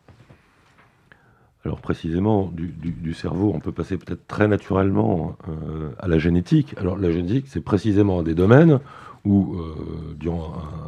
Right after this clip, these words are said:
un, un certain nombre d'années liées à la découverte de l'A D N, on était à fond dans le déterminisme, le sentiment que notre A D N, nos gènes dictaient nos capacités, voire notre destin, les maladies qu'on pou-,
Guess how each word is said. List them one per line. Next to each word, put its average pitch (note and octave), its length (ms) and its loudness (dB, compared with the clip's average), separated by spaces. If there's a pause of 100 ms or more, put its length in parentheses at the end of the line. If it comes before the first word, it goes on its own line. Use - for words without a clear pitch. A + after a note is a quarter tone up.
(120)
un, E2 60 -10
un - 20 -10
certain - 280 -4
nombre E2 240 0
d'années F#2 420 10
liées F#2 240 6
à E2 40 4
la E2 80 6
découverte F2 460 2
de E2+ 60 -2
l'A D#2+ 100 -2
D F#2 100 6
N, C#3+ 220 10 (360)
on E2 120 -4
était E2 220 -4
à E2 140 -2
fond C#3+ 360 -2
dans E2+ 140 -4
le D2+ 80 -6
déterminisme, F#2+ 1120 2
le F2 120 0
sentiment G#2 760 -4 (360)
que E2+ 340 -4
notre F#2+ 380 8
A F2+ 40 0
D E2+ 200 2
N, A2 460 4
nos G#2 200 10
gènes B2 520 6 (260)
dictaient A2+ 720 4
nos G2+ 120 2
capacités, G2+ 600 0
voire G2 260 2
notre F#2+ 260 0
destin, B2+ 540 0
les G#2 140 -2
maladies F#2+ 480 0
qu'on F2+ 160 -6
pou-, E2 260 -8